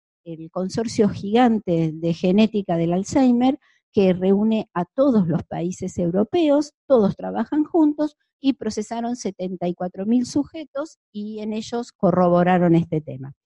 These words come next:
Bueno, entonces, ¿cuál era la situación? Nosotros, eh, sabemos que todas estas variantes étnicas, eh, o todas las variantes, eh, están muy asociadas a las etnias. Y en población latina, eh,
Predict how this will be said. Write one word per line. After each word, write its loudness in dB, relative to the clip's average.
Bueno, -2
entonces, -6
¿cuál 0
era -2
la -2
situación? -6
Nosotros, -2
eh, 2
sabemos 2
que 0
todas 0
estas -4
variantes -2
étnicas, -2
eh, -4
o -8
todas -2
las -2
variantes, 0
eh, -10
están -2
muy 2
asociadas -2
a -2
las -6
etnias. -10
Y 2
en 4
población 2
latina, 0
eh, -10